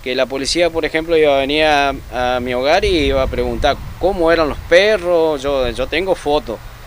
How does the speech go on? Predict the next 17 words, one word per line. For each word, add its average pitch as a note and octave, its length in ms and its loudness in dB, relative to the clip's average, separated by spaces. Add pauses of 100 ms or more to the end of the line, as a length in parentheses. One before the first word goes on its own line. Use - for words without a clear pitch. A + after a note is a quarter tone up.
(300)
pero B2 440 2
no C#3 180 -2
lo C3+ 160 0
vieron, E3+ 420 4
yo C3+ 120 -2
lo C#3+ 100 0
tenía C3+ 320 0
ahí C3+ 140 0
para B2 200 0
que A#2 120 -2
venga B2 420 4
alguien, E3 260 4
para B2 160 0
que A#2+ 100 -4
venga C3 220 0
algún B2 240 -4
veterinario, C3+ 840 0